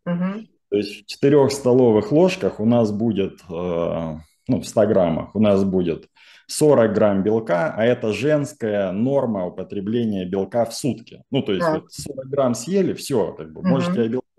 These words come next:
Speaker 1: забыть, не беспокоиться. Просто там, если спортом заниматься, надо чуть больше, там, ну, так вот, э, сорок, сорок пять грамм — это тот минимум, который, э, ну, нужен. И вот четыре ложки, четыре ложки,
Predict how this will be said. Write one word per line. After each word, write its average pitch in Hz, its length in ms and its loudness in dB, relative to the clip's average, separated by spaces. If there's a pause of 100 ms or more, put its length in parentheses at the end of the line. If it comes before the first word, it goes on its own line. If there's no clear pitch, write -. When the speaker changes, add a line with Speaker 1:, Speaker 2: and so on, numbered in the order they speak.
Speaker 1:
забыть, 160 300 -8
не 117 80 -2
беспокоиться. 104 640 -8
Просто - 220 -10
там, 117 120 2
если 120 480 0 (300)
спортом 151 420 0
заниматься, 117 520 0
надо 110 200 -2
чуть 117 240 -8
больше, 160 420 -2
там, 104 320 -4
ну, 151 120 -8
так 190 280 -4
вот, 135 280 -4
э, 95 220 -8
сорок, 143 600 -2
сорок 113 380 -2
пять 127 220 0
грамм — 156 260 0
это 110 200 -2
тот - 340 -4 (180)
минимум, 120 640 -2
который, 90 800 -6
э, - 80 -18
ну, 123 320 -4
нужен. 92 500 0 (540)
И - 60 -2
вот 151 180 4
четыре 160 280 2
ложки, 175 340 2
четыре 147 360 -2
ложки, 165 460 0